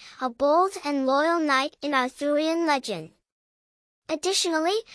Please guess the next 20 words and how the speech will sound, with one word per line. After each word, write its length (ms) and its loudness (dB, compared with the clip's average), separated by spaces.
Chinese 500 0
professional 640 -2
football 480 0
player 440 0
Kai 340 0
Huikang 640 -2
is 140 -8
a 80 -2
current 400 -2
famous 540 -2
bearer 480 2
of 120 -8
this 240 -4
name. 380 -4
In 160 -2
terms 420 -2
of 160 -6
personality, 880 -2
Kai 300 2
is 180 -2